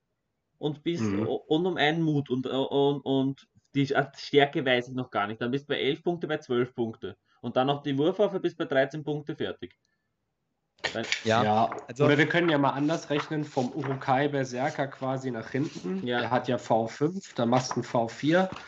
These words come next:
Speaker 2: Äh, und der hätte dann auch die Stärke vier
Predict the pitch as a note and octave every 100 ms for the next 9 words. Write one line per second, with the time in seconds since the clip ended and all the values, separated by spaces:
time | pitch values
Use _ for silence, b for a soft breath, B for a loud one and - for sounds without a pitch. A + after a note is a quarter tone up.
0 | B B B _ - B2 A#2+ A#2+ A#2+ A#2+
1 | - - A#2+ A#2 A2+ C#3+ C3+ C3+ A#2+ A#2+
2 | - - C3 C#3+ C#3+ C#3+ C3+ - C#3+ C#3
3 | -